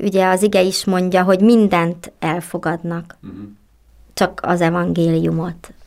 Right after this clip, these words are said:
Speaker 1: nem. Sokan mondják nekem, hogy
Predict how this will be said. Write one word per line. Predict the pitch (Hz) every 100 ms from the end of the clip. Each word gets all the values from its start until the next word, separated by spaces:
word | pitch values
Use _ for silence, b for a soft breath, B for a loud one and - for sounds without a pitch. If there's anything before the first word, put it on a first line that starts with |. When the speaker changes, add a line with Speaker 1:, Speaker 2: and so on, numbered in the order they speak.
| -
Speaker 1:
nem. | 160 165 170 - _ B B B
Sokan | 180 214 214 185
mondják | 175 175 170 190 196
nekem, | 180 180 175 180
hogy | 180